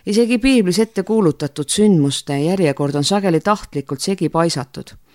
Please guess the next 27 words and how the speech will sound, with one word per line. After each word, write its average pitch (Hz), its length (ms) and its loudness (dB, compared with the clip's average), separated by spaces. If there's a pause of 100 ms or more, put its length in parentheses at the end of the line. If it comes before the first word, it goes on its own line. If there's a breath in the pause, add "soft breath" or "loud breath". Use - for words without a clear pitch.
(140 soft breath)
nii 202 140 4
et 202 140 0
need 220 160 4
ei 196 80 4
toimu 214 400 2
sellises 147 480 -2
reastuses, 143 640 -2
nagu 156 180 0
nad 165 140 0
on 190 80 2
ilmutatud. 135 800 -2 (440 soft breath)
Issand 262 340 2
ei 262 100 4
ole 262 180 2
seda 180 180 2
teinud 208 300 2
meie 175 240 2
segadusse 143 580 -4
ajamiseks, 135 640 -8 (480 soft breath)
vaid 165 120 -2
selleks, 180 600 -2 (360 soft breath)
et - 220 -6
hoida 226 340 2
meie 190 220 4
tõlgendust 160 880 -2
sõltuvuses 143 880 -4
temast. 143 640 -4